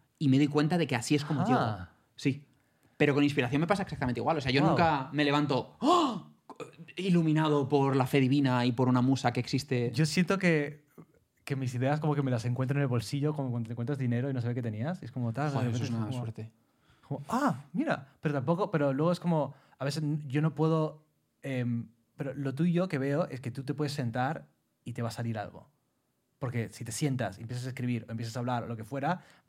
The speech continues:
Speaker 2: va a llegar un momento en que esa cosa aparezca.
Speaker 1: Pero viene mucho de la, de la educación de ser pianista clásico. En la mun-, en el mundo de la música clásica, cuando eres un intérprete y te quieres dedicar a ello profesionalmente, viene de horas de estudio, perfeccionamiento,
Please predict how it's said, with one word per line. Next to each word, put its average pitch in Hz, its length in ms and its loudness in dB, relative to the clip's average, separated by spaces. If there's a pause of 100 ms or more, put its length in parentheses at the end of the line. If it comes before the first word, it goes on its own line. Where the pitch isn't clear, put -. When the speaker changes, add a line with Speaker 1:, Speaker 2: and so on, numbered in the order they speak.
Speaker 2:
va 147 60 4
a 147 40 2
llegar 143 280 0
un 160 60 4
momento 151 640 -2 (180)
en 123 80 -10
que 120 100 -10
esa 131 120 -8
cosa 143 500 -4 (840)
aparezca. 123 500 -8 (140)
Speaker 1:
Pero 180 180 4
viene 226 200 4
mucho 240 220 2
de 170 60 6
la, 147 180 4
de 139 260 0
la 131 100 4
educación 131 540 2
de 139 140 4 (120)
ser 123 240 -4 (280)
pianista 120 340 0
clásico. 160 440 -2
En 104 60 -2
la 110 60 0
mun-, 135 220 2
en 131 60 2
el 120 80 2
mundo 139 220 4
de 160 40 4
la 165 60 4
música 160 200 2
clásica, 160 280 -4
cuando 131 180 0
eres - 100 -4
un 147 80 2
intérprete 139 340 -2
y - 20 -4
te 107 80 -8
quieres 110 160 -2
dedicar 123 260 2
a 120 40 2
ello 127 120 2
profesionalmente, 127 520 0
viene 139 180 2
de 151 320 -2 (360)
horas 143 280 2
de 123 60 -2
estudio, 165 580 -2 (560)
perfeccionamiento, 120 880 0